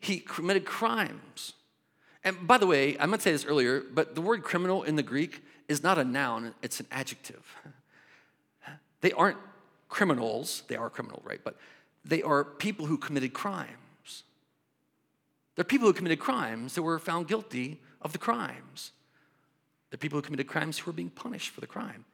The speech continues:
So you can't say criminal two is Goody. He, he, he's still on the cross. He's still a bad dude. He still did bad things. But what does he do?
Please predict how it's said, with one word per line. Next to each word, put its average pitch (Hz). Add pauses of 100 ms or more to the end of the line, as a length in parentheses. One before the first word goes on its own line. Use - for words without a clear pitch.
(1000)
So - (280)
you -
can't -
say -
criminal 113
two -
is 104
Goody. - (220)
He, -
he, -
he's 330
still 190
on 214
the 214
cross. - (360)
He's 247
still 220
a 214
bad 190
dude. 165 (500)
He 156
still 156
did 151
bad 139
things. 110 (1300)
But 147
what 170
does 151
he 143
do? 117